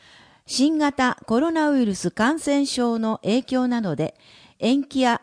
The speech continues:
中止になる場合があります。最新の情報をホームページで確認するか、電話でお問い合わせください。アールドットキューアールキューアールキュードットシーオーエムと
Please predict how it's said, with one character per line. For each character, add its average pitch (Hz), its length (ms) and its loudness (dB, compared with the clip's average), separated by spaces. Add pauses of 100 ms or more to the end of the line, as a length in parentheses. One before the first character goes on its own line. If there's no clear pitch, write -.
中 262 180 -2
止 349 240 -2
に 277 240 -2
な 208 180 2
る 262 140 -2
場 254 220 0
合 190 160 -2
が 220 140 -2
あ 185 40 -2
り 160 140 -6
ま 156 140 -6
す。 - 120 -14 (640)
最 294 260 2
新 294 300 0
の 285 140 2
情 269 260 2
報 262 380 0
を - 160 -6 (180)
ホ 277 200 0
ー - 20 -2
ム 349 120 -4
ペ 311 200 0
ー - 20 0
ジ 196 140 -2
で 185 100 -2
確 185 300 -6
認 254 240 0
す 254 120 -8
る 233 120 -6
か、 - 240 -4 (120)
電 202 300 0
話 302 120 -2
で 294 220 -2
お 190 120 -4
問 233 200 0
い 240 60 2
合 233 80 2
わ 233 80 -2
せ 226 140 -6
く 220 100 -6
だ 220 140 -2
さ 208 160 -4
い。 - 80 -8 (1120)
ア 339 160 4
ー 285 80 2
ル 185 140 0
ド 175 140 0
ッ - 20 -10
ト - 420 -4 (260)
キ - 140 -4
ュ 285 200 2
ー - 20 -20 (120)
ア 262 260 4
ー 180 60 0
ル 151 180 -4 (120)
キ 233 120 -4
ュ 269 180 2
ー - 100 -8
ア 220 300 2
ー 156 40 -2
ル - 180 -12 (100)
キ 269 140 -2
ュ 214 100 0
ー - 60 -6 (120)
ド 202 160 -2
ッ 202 40 -4
ト - 360 -6 (240)
シ 285 380 0
ー - 100 -8
オ 262 400 4
ー 285 60 2
エ 311 40 2
ム 240 140 2
と - 200 -2